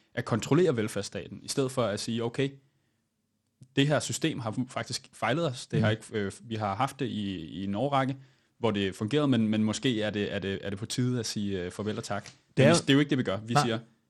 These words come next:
Speaker 1: vi redder det med nogle styringsmekanismer. Det er
Speaker 2: Præcis.
Speaker 1: borgerlige såvel som socialdemokratiske politikere.
Speaker 2: Præcis. Altså, vi, vi, vi går ikke tilbage og gentænker grundprojektet. Og jeg er meget efter bistandsloven i bogen, for eksempel. For bistandsloven er et godt eksempel på noget, som med meget andet politik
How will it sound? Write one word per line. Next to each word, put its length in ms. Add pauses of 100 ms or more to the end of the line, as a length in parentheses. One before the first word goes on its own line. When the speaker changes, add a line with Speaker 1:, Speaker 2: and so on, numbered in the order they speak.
(140)
Speaker 1:
vi 80
redder 280
det 180
med 140
nogle 340
styringsmekanismer. 720 (340)
Det 120
er 40
Speaker 2:
Præcis. 140
Speaker 1:
borgerlige 280
såvel 260
som 140
socialdemokratiske 920
politikere. 360 (200)
Speaker 2:
Præcis. 400
Altså, 260
vi, 80
vi, 240
vi 160
går 140
ikke 120
tilbage 260
og 100
gentænker 460
grundprojektet. 760 (420)
Og 100
jeg 60
er 40
meget 220
efter 180
bistandsloven 560
i 20
bogen, 300
for 100
eksempel. 280
For 80
bistandsloven 440
er 40
et 40
godt 140
eksempel 360
på 120
noget, 340
som 360
med 140
meget 220
andet 160
politik 520